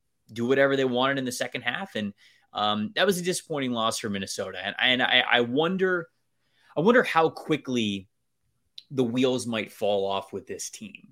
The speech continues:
because we went into the year knowing that Kirk Cousins is on the last year of his deal.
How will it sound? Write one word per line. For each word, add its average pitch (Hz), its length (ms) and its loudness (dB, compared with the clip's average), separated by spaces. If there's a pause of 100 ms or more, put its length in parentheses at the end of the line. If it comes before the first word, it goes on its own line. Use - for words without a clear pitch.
(140)
because 120 800 2 (500)
we 156 280 -2
went 190 260 -4
into 151 220 -4
the 107 100 -4
year 98 500 -6
knowing 107 440 -2
that 98 100 -8
Kirk 107 260 -6
Cousins 95 440 -6
is 90 100 -10
on 95 380 -8 (880)
the 117 100 0
last 110 380 4
year 98 220 2
of 92 60 -4
his 95 140 -8
deal. 92 420 -8